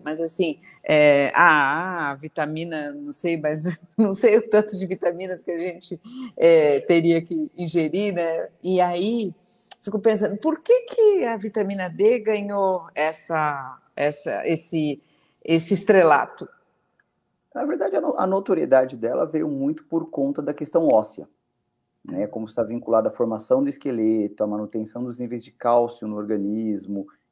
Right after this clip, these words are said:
Speaker 2: e o cálcio é importante pra outras coisas, não só pra questão do osso, né? Pra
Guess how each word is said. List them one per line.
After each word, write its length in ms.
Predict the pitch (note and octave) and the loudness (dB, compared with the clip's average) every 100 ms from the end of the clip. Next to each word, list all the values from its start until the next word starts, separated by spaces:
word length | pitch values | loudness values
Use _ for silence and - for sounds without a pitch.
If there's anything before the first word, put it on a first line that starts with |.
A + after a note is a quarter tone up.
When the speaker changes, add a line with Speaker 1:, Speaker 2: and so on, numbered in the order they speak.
| - | -12
Speaker 2:
e 60 | |
o 60 | G#2+ | -4
cálcio 300 | B2 C3 B2 | 0 0 -2
é 20 | |
importante 640 | A#2 A#2+ - A#2+ A#2+ A#2+ | -6 -6 -4 -4 -4 -8
pra 480 | - A2 A2 E2+ D2+ - | -4 0 0 0 -4 -6
outras 360 | A#2+ B2 A2 | -6 -4 -6
coisas, 240 | - A2+ G2 | -4 -4 -4
não 80 | |
só 120 | A2 A#2+ | -6 -4
pra 120 | B2 | -4
questão 240 | G#2+ A#2 | -6 -8
do 120 | G2+ | -4
osso, 400 | G#2 A#2 G#2+ - | -2 -2 -4 -10
né? 240 | F2 G2+ G#2+ | -8 -6 -6
Pra 340 | - F#2 F#2+ | -4 -4 -4